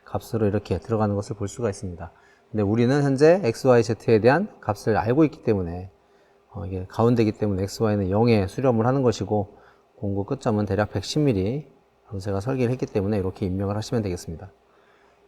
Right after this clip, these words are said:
이렇게 해서, 음, 로봇의 툴 정보에 이렇게 장착이 되면, 어, 로봇은 이 정보를 가지고 실제 운전에 활용을 하게 되겠습니다.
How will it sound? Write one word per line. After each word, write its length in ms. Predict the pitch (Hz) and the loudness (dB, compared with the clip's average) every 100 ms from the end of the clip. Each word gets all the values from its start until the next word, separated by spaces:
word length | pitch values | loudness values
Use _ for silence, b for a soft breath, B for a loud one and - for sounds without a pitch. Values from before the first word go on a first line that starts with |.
| _ 113 | _ -14
이렇게 280 | 95 - | -8 -4
해서, 580 | 98 95 147 170 190 - _ 107 | -2 4 4 4 0 -16 _ -14
음, 320 | 92 87 92 - _ | -12 -10 -14 -18 _
로봇의 560 | 107 104 107 139 151 175 - _ _ _ _ _ _ _ 403 _ _ _ _ _ 403 403 _ _ _ _ _ _ _ _ - _ | -4 0 0 2 2 2 -6 _ _ _ _ _ _ _ _ _ _ _ _ _ _ _ _ _ _ _ _ _ _ _ -20 _
툴 200 | - 170 | 0 2
정보에 600 | 120 117 110 87 98 113 | 4 4 2 0 -4 -8
이렇게 260 | 95 95 - | -10 -10 -8
장착이 380 | 107 101 123 | -6 0 0
되면, 400 | 104 95 117 101 - b b _ | 0 0 0 0 -6 b b _
어, 200 | - 95 92 | -12 -10 -6
로봇은 380 | 98 101 127 | -6 -4 -2
이 120 | 113 113 | 0 0
정보를 380 | 113 117 117 | 0 0 0
가지고 680 | 98 90 95 123 160 185 - _ | 0 -4 -4 2 2 0 -8 _
실제 360 | - 160 151 123 | -10 -8 0 0
운전에 760 | 101 123 127 104 92 117 143 - | 2 2 4 2 0 -6 -8 -6
활용을 460 | - 113 101 127 135 | -2 0 0 -4 -4
하게 160 | 120 | -4
되겠습니다. 520 | 113 95 - 87 85 | -4 -4 -8 -12 -12